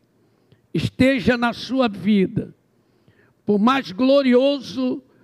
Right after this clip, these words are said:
poder que ela causa dentro de nós.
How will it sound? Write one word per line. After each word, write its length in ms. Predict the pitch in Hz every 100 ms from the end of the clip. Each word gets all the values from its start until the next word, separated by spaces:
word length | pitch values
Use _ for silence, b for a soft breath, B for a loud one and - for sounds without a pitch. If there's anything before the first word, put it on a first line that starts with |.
| b _ -
poder 580 | 269 196 208 285 277
que 140 | - 262
ela 220 | 269 247
causa 680 | - - 269 277 185 208 233
dentro 640 | 175 262 277 - 262 254
de 160 | 247
nós. 600 | 220 202 185 170 - _